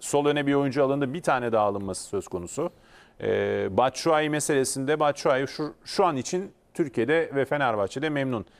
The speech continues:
Evet, teklif var. Evet, e, gitmesi söz konusu olabilir. Ama hani şu an için o gidebilir, ayrılmasına izin verilecek isimler arasında olduğunu söylemem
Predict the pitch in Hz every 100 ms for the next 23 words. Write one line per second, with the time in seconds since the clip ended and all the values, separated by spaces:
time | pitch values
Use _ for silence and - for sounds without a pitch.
0 | _ - 156 135 - 120 - - 120 139
1 | - - 143 143 131 - - 127 120 113
2 | 107 110 110 135 131 123 135 131 - _
3 | _ - - 147 - 143 123 - 135 135
4 | 123 123 113 113 156 - - 131 131 131
5 | 127 127 127 - - 170 147 131 - 131
6 | 123 _ _ _ 127 135 131 120 110 127
7 | 147 139 147 139 - - 127 135 143 143
8 | 143 - 156 147 - 135 143 139 123 151
9 | 131 131 131 131 139 139 139 131 127 120
10 | 135 123 117 131 131 139 120 135 165